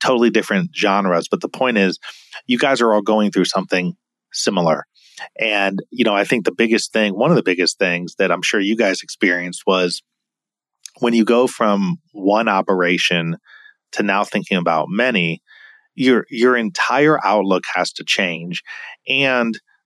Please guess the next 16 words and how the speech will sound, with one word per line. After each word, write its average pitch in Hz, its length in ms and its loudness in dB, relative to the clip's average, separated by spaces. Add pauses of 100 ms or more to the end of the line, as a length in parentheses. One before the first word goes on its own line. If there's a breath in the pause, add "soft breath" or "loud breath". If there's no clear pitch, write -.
(120)
be-, 135 180 0
because 127 240 0
you're 131 100 2
not 131 140 -2
just - 180 -2
focused - 320 -2
on 107 100 -2
that 98 200 0
one 98 200 0
location. 87 580 -2
Now 101 160 0
your 104 200 2
job 90 320 0
is 85 100 -2
to 90 100 -2
focus 87 480 -2